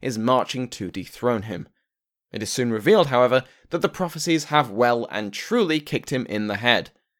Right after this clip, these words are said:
The advancing army cuts branches from the trees of Great Birnam Wood, holding them in front of themselves to hide their numbers.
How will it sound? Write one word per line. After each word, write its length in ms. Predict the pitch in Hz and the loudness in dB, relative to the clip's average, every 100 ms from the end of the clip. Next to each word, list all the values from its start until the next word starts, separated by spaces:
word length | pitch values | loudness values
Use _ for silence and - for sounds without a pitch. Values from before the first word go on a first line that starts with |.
| _ _ _ _ - | _ _ _ _ 0
The 100 | 135 | 2
advancing 440 | 127 139 127 131 | 6 4 4 0
army 260 | 117 127 123 | 2 2 0
cuts 260 | - - | -6 -12
branches 580 | - 120 135 143 - 113 | -6 2 4 2 -4 -8
from 140 | - 104 | -6 -8
the 60 | |
trees 380 | 101 - 120 117 | -8 -4 -2 -4
of 100 | 107 | -8
Great 340 | - 113 - - | -6 -6 -6 -4
Birnam 360 | 110 104 104 | -4 -2 -2
Wood, 220 | 117 120 - _ _ | 0 0 -2 _ _
holding 420 | - 190 220 160 | 0 6 6 4
them 120 | 110 107 | 0 -4
in 80 | |
front 200 | 104 123 | -2 -4
of 100 | 113 | -4
themselves 560 | 95 98 - 131 127 - _ - | -6 -4 0 2 2 -2 _ -10
to 80 | |
hide 440 | 147 - 101 98 - | -10 -4 -2 -2 -4
their 180 | 95 98 | -4 -2
numbers. 540 | 104 123 98 76 | -2 -2 -2 -6